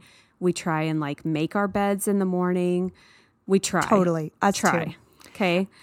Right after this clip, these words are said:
Speaker 1: My bed has not been made in over a week. Does that shock you?
Speaker 2: Yeah, that does.
Speaker 1: Yeah, it shocks me
Speaker 2: That
Speaker 1: too.
Speaker 2: shock-, well,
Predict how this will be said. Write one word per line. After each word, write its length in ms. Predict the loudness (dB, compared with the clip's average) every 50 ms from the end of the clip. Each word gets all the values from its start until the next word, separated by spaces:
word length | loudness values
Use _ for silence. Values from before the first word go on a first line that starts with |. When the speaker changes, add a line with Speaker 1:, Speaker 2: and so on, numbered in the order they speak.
| -20 -20 _ _
Speaker 1:
My 200 | 6 6 6 6
bed 260 | 6 6 4 4 4
has 180 | 2 0 2
not 180 | 2 0 0 2
been 160 | 0 0 0
made 200 | 0 -2 -2 -2
in 100 | -2 -2
over 240 | -2 -2 -2 -4 -4
a 60 | -4
week. 400 | -4 -4 -4 -6 -6 -8 _ -16 _ -8
Does 140 | -6 -4 -2
that 180 | -2 -4 -4 -4
shock 300 | -6 -6 -6 -6 _ -2
you? 200 | 0 2 2 2
Speaker 2:
Yeah, 140 | 2 0 2
that 180 | 2 0 0
does. 480 | 0 0 0 2 2 0 0 0 -2 -2
Speaker 1:
Yeah, 180 | -2 -2 -2 -2
it 80 | -2
shocks 300 | -2 -2 -2 -2 0 2
me 40 | 2
Speaker 2:
That 120 | 2 2 2
Speaker 1:
too. 80 | 0
Speaker 2:
shock-, 300 | 0 2 2 2 2 0 -8 -20 -20 -20 -20 -20 2
well, 180 | 8 8 8